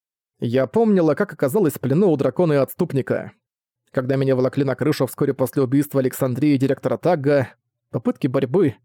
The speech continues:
тщетные и безнадёжные. Я помнила, что стояло за этим воспоминанием. Я знала, что стояло за событием. Общее ощущение — чувство.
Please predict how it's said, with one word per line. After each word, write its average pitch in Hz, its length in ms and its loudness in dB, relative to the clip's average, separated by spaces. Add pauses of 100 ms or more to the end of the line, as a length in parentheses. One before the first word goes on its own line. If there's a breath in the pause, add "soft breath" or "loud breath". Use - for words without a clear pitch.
(120)
тщетные 147 540 0
и - 20 2
безнадёжные. 131 880 -2 (680)
Я 120 160 -2
помнила, 156 400 2
что 135 160 -2
стояло 147 340 0
за 131 120 0
этим 139 220 0
воспоминанием. 135 840 0 (500)
Я 135 220 0
знала, 190 260 2
что - 160 -2
стояло 160 360 0
за 123 100 -4
событием. 135 640 -2 (720)
Общее 156 380 -2
ощущение — 139 720 0 (160)
чувство. - 640 -4